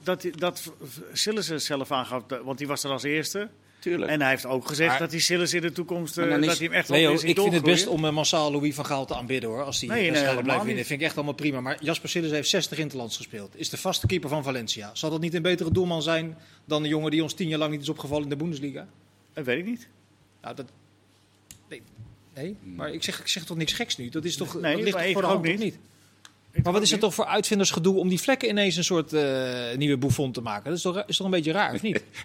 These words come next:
Speaker 2: <laughs> Nieuwe
Speaker 1: Nee, de discussie
Speaker 2: Ja, het is
Speaker 1: gaat nu
Speaker 2: heel
Speaker 1: over
Speaker 2: raar.
Speaker 1: Bijlo en, en, en, en Sillissen één
Speaker 3: Het
Speaker 1: en
Speaker 3: gaat
Speaker 1: drie.
Speaker 3: over die rare hiërarchie dat hij nu als drie binnenkomt. Wat is er nou voor onzin? Als, als, als, als Sillissen fit is en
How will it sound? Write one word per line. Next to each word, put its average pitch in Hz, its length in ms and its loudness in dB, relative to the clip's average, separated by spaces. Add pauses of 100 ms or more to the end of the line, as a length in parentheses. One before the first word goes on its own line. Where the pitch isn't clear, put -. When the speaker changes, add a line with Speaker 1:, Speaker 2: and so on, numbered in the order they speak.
(100)
Speaker 2:
<laughs> - 240 -6
Nieuwe 95 200 -6
Speaker 1:
Nee, 123 400 4
de 139 120 0
discussie 135 220 -2
Speaker 2:
Ja, - 40 2
het - 80 0
is - 60 -4
Speaker 1:
gaat 156 160 2
nu - 60 2
Speaker 2:
heel 101 120 6
Speaker 1:
over - 120 6
Speaker 2:
raar. 73 180 2
Speaker 1:
Bijlo 156 460 4
en, 143 220 -2
en, 139 320 -4
en, 135 200 -6
en 131 160 -4
Sillissen 151 400 -2
één 151 120 0
Speaker 3:
Het 156 100 0
Speaker 1:
en - 40 4
Speaker 3:
gaat 262 140 2
Speaker 1:
drie. 240 120 4
Speaker 3:
over 226 100 2
die 240 120 4
rare 220 260 2
hiërarchie 208 460 0
dat 190 140 2
hij 170 80 -6
nu 196 80 0
als 180 100 0
drie 170 200 -2
binnenkomt. 185 440 0
Wat 196 80 -2
is 185 60 -4
er 214 60 -6
nou 208 120 -6
voor 185 100 -4
onzin? 156 340 -8
Als, 151 220 -6
als, - 200 -4
als, 165 140 -8
als - 120 -6
Sillissen 165 360 0
fit 202 220 -2
is 110 240 -2
en 131 220 -12